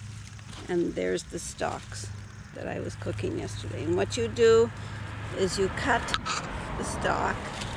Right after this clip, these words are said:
down close. You want them, cut it down here. And you've got your, you've got your stalk. Then what I do is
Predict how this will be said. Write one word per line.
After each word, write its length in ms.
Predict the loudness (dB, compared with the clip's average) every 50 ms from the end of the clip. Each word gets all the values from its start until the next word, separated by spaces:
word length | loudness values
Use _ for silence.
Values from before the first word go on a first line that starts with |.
| -2 -2 -2 -2 -2 -2 -4 -4 -4 -4 -4 -2 -2 -2 0 2 4
down 320 | 4 6 8 8 8 8 6 4 2 -2 0 2
close. 400 | 4 6 6 6 4 2 2 4
You 60 | 6 8
want 200 | 8 8 8 6
them, 180 | 6 6 6 6 4 2 0 -2 -2 -2
cut 200 | 0 2 2 2
it 140 | 0 -2 -2 2
down 260 | 4 4 6 6 4
here. 320 | 4 4 4 2 4 2 2 0 0 -4 -6 -4 -4 -4 -4 -4 -6 -6 -6 -6 -4 -4 -4 -4 -6 -6 -6 -6 -4 -4 -4 -4 -4 -4 -4 -4 -6 -6 -6 -4 -4 -4 -4 -4 -4 -4 -4 -4 -4 -4 -4 -4 -4 -4 -4 -4 -4 -2 2 2 2 2 2 -2 -2 -2 -2 0 0
And 160 | 2 4 4
you've 200 | 4 4 4 6
got 180 | 6 6 6 6 6 6 8
your, 100 | 8 8
you've 920 | 8 8 8 8 8 10 12 12 12 10 10 8 6 6 6 6 8 8
got 340 | 8 8 8 8 6 4 4
your 140 | 4 4 4 4 2 2 2 2 2 2 2 2 2 0 0 2
stalk. 320 | 4 6 6 6 6 4 2 0 -2 -2 -2 -2 -2 -2 -2 -4 -4 -4 -2 2 6
Then 380 | 8 10 10 8 8 6 6
what 180 | 6 8 8 10
I 140 | 10 8 8
do 220 | 8 8 8 8
is 200 | 8 6 4 2